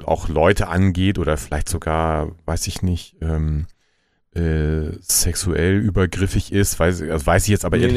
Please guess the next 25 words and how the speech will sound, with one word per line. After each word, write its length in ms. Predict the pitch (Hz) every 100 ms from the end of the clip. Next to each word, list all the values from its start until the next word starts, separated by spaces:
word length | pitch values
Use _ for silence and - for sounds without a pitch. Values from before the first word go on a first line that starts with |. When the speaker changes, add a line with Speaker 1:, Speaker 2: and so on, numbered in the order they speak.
| 117
Speaker 2:
nee, 80 |
Speaker 1:
gesagt 60 | 113
gar 80 | 92
nicht, 80 | 110
Speaker 2:
nur, 80 | 107
Speaker 1:
ob 60 |
das 280 | 95 - - _ _
Speaker 2:
nur 180 | 110 120
Speaker 1:
auch 60 | 85
Speaker 2:
beleidigend 960 | 90 104 113 117 110 113 110 104 - -
und 380 | 104 104 92 -
körperlich 560 | 110 104 110 104 -
aktiv. 540 | 107 - - 95 - - 71 67
Speaker 1:
<laughs> 260 | - _ -
D-, 60 | - -
dann, 840 | 90 90 92 87 85 82 85 98 - _ - - - _ -
ja, 260 | 82 87 107
also 200 | 110 113
d-, 140 | 120
dann 220 | 127 135 127
finde 200 | 151 151
ich, 100 | 120
ist 120 | -
das 60 |
schon 240 | - 135